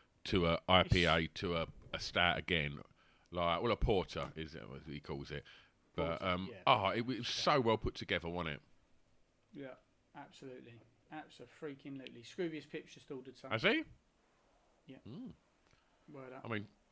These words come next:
Speaker 1: I don't think Charles is gonna be able to deliver it to him.
Speaker 2: Uh, it's as a gift for someone.
Speaker 1: Oh, right. Oh, that's
Speaker 2: Mm.
Speaker 1: nice of him.
Speaker 2: Mm-hmm, mm-hmm, mm-hmm.
Speaker 1: Okay, today's, um, podcast has been chosen by, who is it chosen by, this one?
Speaker 2: Oh, wait, wait, wait, wait, wait.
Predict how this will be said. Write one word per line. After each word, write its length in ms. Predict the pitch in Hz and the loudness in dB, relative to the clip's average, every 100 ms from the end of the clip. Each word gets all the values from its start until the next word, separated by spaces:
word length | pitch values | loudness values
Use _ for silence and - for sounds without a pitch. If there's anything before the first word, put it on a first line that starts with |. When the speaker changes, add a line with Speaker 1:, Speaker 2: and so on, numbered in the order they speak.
| - | 2
Speaker 1:
I 80 | 120 | 6
don't 240 | 165 143 | 8 6
think 160 | 127 - | 2 4
Charles 240 | 127 107 | 4 4
is 80 | 95 | 0
gonna 80 | 101 | 2
be 80 | |
able 180 | 113 82 | 2 2
to 80 | - | 0
deliver 260 | 98 92 95 | 0 2 0
it 80 | - | -2
to 140 | 92 | 0
him. 220 | 98 85 - - _ _ _ _ _ _ _ _ _ - | 0 -2 -10 -20 _ _ _ _ _ _ _ _ _ -20
Speaker 2:
Uh, 640 | 202 196 196 202 202 202 196 202 | -8 -6 -4 -6 -6 -6 -8 -10
it's 220 | 175 - | -12 -10
as 240 | 190 170 | -10 -10
a 80 | 170 | -10
gift 360 | - 170 - - _ _ | -8 -10 -10 -20 _ _
for 80 | 151 | -20
someone. 260 | - 101 160 | -12 -8 -8
Speaker 1:
Oh, 160 | 196 | -8
right. 340 | 156 277 208 - _ _ _ - 254 _ - | -10 -10 -10 -12 _ _ _ -20 -20 _ -14
Oh, 40 | 165 | -10
that's 140 | 190 214 | -10 -8
Speaker 2:
Mm. 60 | 73 | -6
Speaker 1:
nice 220 | 71 - | -6 -4
of 100 | 92 | -2
him. 220 | 143 180 170 | -2 -4 -10
Speaker 2:
Mm-hmm, 40 | |
mm-hmm, 580 | 180 175 180 175 180 165 | -10 -8 -8 -8 -8 -8
mm-hmm. 160 | 196 226 | 6 8
Speaker 1:
Okay, 360 | 277 202 143 - | 10 10 8 6
today's, 560 | - - 160 160 156 - 131 | 0 6 6 8 4 2 2
um, 400 | 131 123 120 120 - | 4 2 0 -4 2
podcast 640 | 151 135 - 139 135 175 - | 4 4 2 0 0 0 -4
has 140 | 131 | -6
been 240 | - 120 113 | -2 -2 -2
chosen 560 | - 127 127 110 113 - | -2 0 0 -2 -6 0
by, 220 | 123 113 | 4 4
who 140 | 220 | 4
is 100 | 330 | 0
it 80 | 320 | -2
chosen 400 | - 190 156 98 | -4 -2 0 -2
by, 180 | 78 78 | -2 -2
this 240 | 78 78 82 | -2 -6 -4
one? 140 | 73 | -2
Speaker 2:
Oh, 340 | 440 466 427 415 | -2 -2 -2 -2
wait, 160 | 262 | -2
wait, 200 | 208 143 151 | -4 -4 -8
wait, 180 | 143 127 | -12 -12
wait, 200 | 131 127 | -14 -14
wait. 380 | 147 131 117 117 | -10 -10 -10 -20